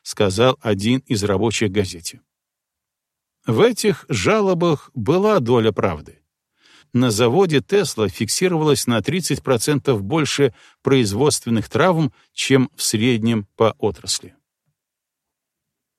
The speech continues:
Избавление от роботов. Во время аврала для разгона производства на аккумуляторном заводе в Неваде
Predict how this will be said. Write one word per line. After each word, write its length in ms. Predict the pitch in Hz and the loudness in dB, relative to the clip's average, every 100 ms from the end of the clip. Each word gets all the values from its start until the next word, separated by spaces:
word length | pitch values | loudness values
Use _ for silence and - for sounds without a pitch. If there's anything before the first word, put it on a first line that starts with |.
| _ _ _ _ _ _ _ | _ _ _ _ _ _ _
Избавление 1160 | - 127 95 90 104 87 147 226 208 190 185 175 - | 0 0 0 2 0 2 0 2 2 2 0 0 0
от 260 | 139 135 | 0 2
роботов. 680 | 123 90 82 - - - _ _ _ _ _ _ _ _ _ _ _ _ _ _ _ _ _ _ _ _ - | 0 -2 -4 -16 -20 -20 _ _ _ _ _ _ _ _ _ _ _ _ _ _ _ _ _ _ _ _ -4
Во 260 | 110 131 | 2 2
время 360 | 113 160 214 190 | 4 2 2 0
аврала 640 | - 123 95 170 175 127 117 | 2 0 2 2 4 2 2
для 180 | 110 | 2
разгона 520 | 113 110 95 143 143 120 | 2 0 0 0 0 0
производства 720 | 120 110 87 139 - - 117 | -2 -2 0 0 0 -2 0
на 180 | 110 123 | 0 0
аккумуляторном 880 | - 110 117 110 123 123 120 113 107 | -2 -2 0 2 0 0 0 0 0
заводе 480 | 107 107 117 110 104 | 0 0 0 0 0
в 80 | |
Неваде 540 | 104 101 185 165 156 | 0 0 0 2 -2